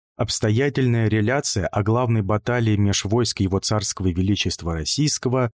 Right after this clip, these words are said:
и королевского величества свейского, учинившейся неподалёку от Полтавы, сего июня в двадцать седьмой день тысяча семьсот девятого лета.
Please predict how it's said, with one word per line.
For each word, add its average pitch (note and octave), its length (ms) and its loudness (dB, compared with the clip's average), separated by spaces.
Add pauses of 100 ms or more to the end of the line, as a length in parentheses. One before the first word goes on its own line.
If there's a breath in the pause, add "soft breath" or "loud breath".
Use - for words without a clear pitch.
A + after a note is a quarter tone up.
(140)
и D3+ 140 0
королевского A#2 640 0
величества G2+ 640 0
свейского, B2+ 800 0 (140)
учинившейся A2 840 0
неподалёку F#2+ 680 0
от E2+ 120 -4
Полтавы, B2 680 -2 (380)
сего A2+ 440 0
июня B2+ 400 2
в G2+ 100 -4
двадцать G#2+ 460 -2
седьмой F2+ 480 -2
день A#2 400 -2 (200)
тысяча C#3+ 420 0
семьсот B2 540 -2
девятого F#2+ 580 0
лета. F2 520 -6